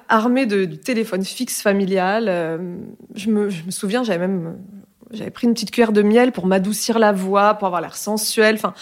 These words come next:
on reste quand même dans la séduction, même si je me sens, enfin, j'étais hyper naturelle dans ma façon de, de parler dans le chat, mais, euh, j'étais pas dans une posture de séduction comme souvent je l'étais.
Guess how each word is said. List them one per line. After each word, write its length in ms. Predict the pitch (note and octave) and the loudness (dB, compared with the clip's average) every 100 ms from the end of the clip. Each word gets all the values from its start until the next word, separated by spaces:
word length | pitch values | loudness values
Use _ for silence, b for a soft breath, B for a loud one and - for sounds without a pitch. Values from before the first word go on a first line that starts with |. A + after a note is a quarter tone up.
| B - | B -4
on 80 | G#3 | -2
reste 200 | C#4 C#4 | 0 0
quand 60 | |
même 100 | C#4 | 2
dans 100 | B3 | 4
la 100 | G3+ | 2
séduction, 460 | G3+ B3+ A#3+ - F#4 | 2 0 -2 -4 0
même 160 | D#4 A#3+ | 0 0
si 120 | D#4+ | 0
je 80 | D4 | 0
me 80 | |
sens, 220 | B3+ C4+ C4+ | 0 -2 -4
enfin, 160 | - | -4
j'étais 220 | A#3+ A#3 C#4 | -4 -2 -4
hyper 240 | C4+ D#4+ | -4 -4
naturelle 360 | D#4 D4+ D4+ C#4+ | -4 -2 -2 0
dans 100 | B3 | -2
ma 80 | |
façon 320 | A#3 A#3 - B3+ | -2 -6 -6 -4
de, 240 | A#3 A3+ B B B _ | -4 -4 B B B _
de 80 | A3 | -4
parler 280 | A3 A#3 C4 | -2 0 0
dans 120 | A3+ | 0
le 60 | A#3 | -2
chat, 360 | D#4 D#4+ - | -4 -6 -4
mais, 200 | B3+ A#3 | -2 0
euh, 320 | G3+ F#3+ G3 G3+ G3+ | 0 0 -4 -8 -12
j'étais 160 | - A#3+ | -8 -4
pas 120 | D4+ | -2
dans 100 | C#4 | 0
une 120 | A3+ | -2
posture 380 | A#3+ A#3+ - C#4 | -4 -6 -4 -2
de 80 | A#3+ | -2
séduction 420 | B3 A3 - D4+ | -4 -6 -6 -4
comme 160 | A#3 | -4
souvent 340 | G#3 A#3 C4 B3+ | -4 -4 -4 -4
je 220 | G3 G3 | -4 -6
l'étais. 460 | F3+ D#3+ - C4 | -6 -8 -8 -10